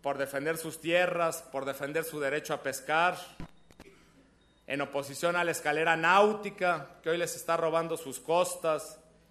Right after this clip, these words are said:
y que les está robando sus tierras. Y así, en cada punto de nuestra geografía, donde existe una agresión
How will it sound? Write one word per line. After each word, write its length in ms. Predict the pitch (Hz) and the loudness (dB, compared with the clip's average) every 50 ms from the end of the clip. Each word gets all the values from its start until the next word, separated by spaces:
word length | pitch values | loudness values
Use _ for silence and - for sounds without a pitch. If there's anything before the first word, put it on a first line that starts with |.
| _ _ | _ _
y 80 | - 135 | -18 -10
que 140 | - 139 135 | -6 -4 -2
les 200 | 131 127 131 135 | -2 -4 -6 -8
está 220 | - - 147 151 | -6 -2 -2 0
robando 400 | 151 151 139 139 143 151 147 139 | 0 0 0 0 -2 -2 -4 -6
sus 260 | 143 127 117 - - | -8 -10 -14 -16 -14
tierras. 680 | - 120 117 117 117 117 113 107 101 - - - - - _ _ - _ _ _ _ _ _ _ _ _ _ _ _ _ _ _ _ _ _ _ _ _ _ - _ _ _ _ _ - | -10 -8 -6 -4 -4 -4 -6 -8 -12 -14 -18 -20 -20 -20 _ _ -20 _ _ _ _ _ _ _ _ _ _ _ _ _ _ _ _ _ _ _ _ _ _ -20 _ _ _ _ _ -8
Y 100 | 135 143 | -4 -2
así, 580 | 151 147 - 185 208 226 240 254 - - - - - - _ _ _ _ _ _ _ - | -2 -2 -2 -4 -2 -2 -2 -4 -6 -10 -18 -20 -20 -20 _ _ _ _ _ _ _ -10
en 140 | 143 151 147 | -8 -8 -2
cada 400 | - 180 190 208 208 190 190 - | 2 4 6 6 6 4 2 -2
punto 340 | 190 214 214 214 202 185 | -4 -2 -2 0 2 2
de 60 | 175 170 | 2 2
nuestra 280 | 165 151 - 156 147 | 0 -2 -2 -4 -4
geografía, 840 | - 143 143 139 143 139 139 - - 180 190 190 180 175 165 156 - - - - _ _ _ _ - - - - - - _ _ _ _ _ _ _ _ _ _ _ _ _ _ _ _ _ _ _ _ _ | -4 -4 -4 -2 -2 -4 -4 -4 -8 -4 -2 0 0 0 -2 -4 -10 -16 -20 -20 _ _ _ _ -20 -20 -20 -20 -20 -20 _ _ _ _ _ _ _ _ _ _ _ _ _ _ _ _ _ _ _ _ _
donde 280 | - 135 139 143 139 143 | -8 -8 -8 -4 -4 -6
existe 1000 | 143 - - - 190 202 214 202 - - - 175 180 165 156 147 - - - - - _ - _ _ _ _ _ _ _ _ _ _ _ _ _ _ _ _ _ - _ _ _ _ _ _ _ _ _ - | -6 -6 -8 -6 -4 -4 -2 -2 -4 -6 -4 -2 0 0 0 0 -4 -10 -18 -20 -20 _ -20 _ _ _ _ _ _ _ _ _ _ _ _ _ _ _ _ _ -20 _ _ _ _ _ _ _ _ _ -8
una 180 | 156 170 175 170 | -6 -4 -2 -2
agresión 840 | 160 156 151 143 143 - 143 156 165 165 175 180 180 - 156 139 | -2 -2 -2 -4 -6 -6 -4 -2 0 2 2 2 0 -2 -4 -10